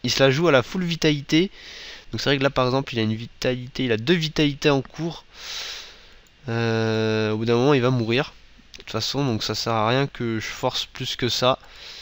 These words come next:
Le truc, c'est que même, euh, je joue avec mon chaton. Pas besoin, euh, d'essayer de le, le battre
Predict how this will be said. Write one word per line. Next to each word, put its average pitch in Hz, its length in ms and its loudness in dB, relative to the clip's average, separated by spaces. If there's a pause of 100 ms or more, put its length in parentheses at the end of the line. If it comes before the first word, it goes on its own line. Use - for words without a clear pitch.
(580)
Le 104 60 -6
truc, - 260 -6
c'est 107 200 -4
que 110 120 -4
même, 123 240 2
euh, 101 160 -2
je 104 100 -6
joue 120 280 -2
avec 120 200 2
mon 120 160 0
chaton. 123 540 -2 (1400)
Pas 113 120 0
besoin, 113 420 2
euh, 98 120 0
d'essayer 110 320 -2
de 110 80 -6
le, 95 560 -4
le 101 180 -4
battre 117 440 -2